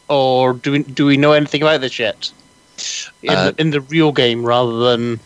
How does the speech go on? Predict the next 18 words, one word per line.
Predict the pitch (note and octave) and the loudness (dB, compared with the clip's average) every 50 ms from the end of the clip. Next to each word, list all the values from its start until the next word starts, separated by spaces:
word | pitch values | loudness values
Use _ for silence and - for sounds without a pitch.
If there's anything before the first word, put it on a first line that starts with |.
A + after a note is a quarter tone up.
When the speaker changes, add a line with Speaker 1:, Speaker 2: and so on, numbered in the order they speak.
| - _ _ _ _ _ _ _ _ _ - B2+ | -20 _ _ _ _ _ _ _ _ _ -8 -2
Speaker 1:
the, | C3+ C3+ B2+ B2+ C3 | 2 2 4 4 4
Speaker 2:
not | E3 D#3+ A#2+ | 2 0 0
that | - D#3+ - - | -2 -4 -6 -4
Speaker 1:
the | C3+ C3+ | -6 -6
scenario | - - - C#3+ C#3+ C3+ C3 C3+ C3 B2 | -4 -2 -2 -2 0 0 2 0 0 -2
that | B2 C3+ | -4 -6
you | B2+ B2+ B2+ A#2+ | -10 -8 -10 -8
did? | A2+ C3+ C3 B2+ B2 - - - - _ _ _ _ _ _ _ _ _ _ _ _ _ _ _ _ _ _ - | -4 -2 -2 -2 -2 -6 -12 -14 -16 _ _ _ _ _ _ _ _ _ _ _ _ _ _ _ _ _ _ -12
Speaker 2:
Not | F2+ G2+ C3 C#3 - | -4 -2 -2 -2 0
that | D#3+ D3+ | -2 -2
I'm | C#3 C#3+ | 0 0
aware | C3 A#2 G#2+ A2 G#2 F#2+ E2 D2 | 0 0 2 2 2 2 0 -2
of. | - - - - - - - _ _ _ _ _ - | -4 -6 -8 -10 -10 -10 -16 _ _ _ _ _ -2
We | E2+ E2+ | -2 2
do | D#2+ G#2 A2+ A2 | 4 4 4 4
know | G#2 G2 F#2 F2+ | 4 2 2 2
Speaker 1:
Okay. | F2 | 0
Speaker 2:
that, | - - | -2 -4